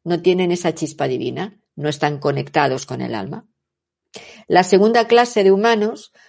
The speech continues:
son los que sí han absorbido esta insuflación del demiurgo, es decir, este halo divino, ¿no? Esta poquita chispa que él tenía de su madre,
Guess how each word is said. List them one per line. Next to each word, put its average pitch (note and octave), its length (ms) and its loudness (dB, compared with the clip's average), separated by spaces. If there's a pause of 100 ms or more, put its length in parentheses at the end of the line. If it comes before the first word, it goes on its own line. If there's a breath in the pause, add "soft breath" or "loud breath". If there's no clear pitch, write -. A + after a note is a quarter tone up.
(100)
son F#3+ 280 0
los G3+ 200 0
que G#3+ 140 4
sí A3 260 0
han F#3+ 140 2
absorbido F3+ 760 -4 (260 soft breath)
esta D#3+ 580 0
insuflación E3 920 -2
del D#3 200 2
demiurgo, F3 400 2
es D#3+ 60 -2
decir, D3+ 280 -4
este D#3+ 320 2
halo E3 300 4
divino, F#3 400 0
¿no? F#3+ 160 -4
Esta D3+ 260 -6
poquita D3 380 -6
chispa - 440 -4
que D3 120 -2
él D3 100 -4
tenía D3 320 -2
de C3+ 100 -2
su C3+ 160 -8
madre, D#3 520 0